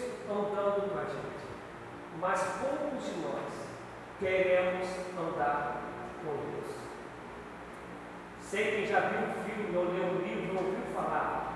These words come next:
Em Meus Passos, o que faria Jesus? Já ouviram falar desse livro? Já leram alguma coisa assim? Tem um filme,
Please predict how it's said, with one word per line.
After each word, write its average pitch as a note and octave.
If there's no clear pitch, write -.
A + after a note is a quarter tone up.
Em G#3+
Meus G#3+
Passos, A3+
o -
que -
faria C4+
Jesus? F3
Já D#3+
ouviram E3
falar G3+
desse G#3+
livro? -
Já -
leram A#3
alguma -
coisa F3+
assim? -
Tem -
um -
filme, A3+